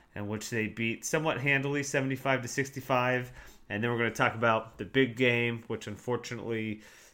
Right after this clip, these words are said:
turned out to be a loss, uh, to number six ranked Nevada. Trojans lost, uh, seventy-three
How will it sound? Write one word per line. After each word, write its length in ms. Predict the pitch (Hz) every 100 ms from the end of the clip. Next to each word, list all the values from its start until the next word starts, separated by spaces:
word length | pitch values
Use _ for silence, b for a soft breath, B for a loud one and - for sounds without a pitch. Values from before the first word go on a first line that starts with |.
| -
turned 240 | 117 107
out 260 | 110 110 -
to 80 | 104
be 140 | 107
a 80 | 104
loss, 600 | 110 135 139 135 - - -
uh, 200 | 104 104
to 160 | -
number 400 | 117 117 117 113
six 500 | - - 165 - -
ranked 380 | 131 123 123 - b b -
Nevada. 640 | 95 110 110 110 110 110 107 _ -
Trojans 460 | 107 101 95 90
lost, 480 | 98 101 98 - - - _ _ _ -
uh, 400 | 90 92 85 76 -
seventy-three 840 | - - 107 110 104 107 107 98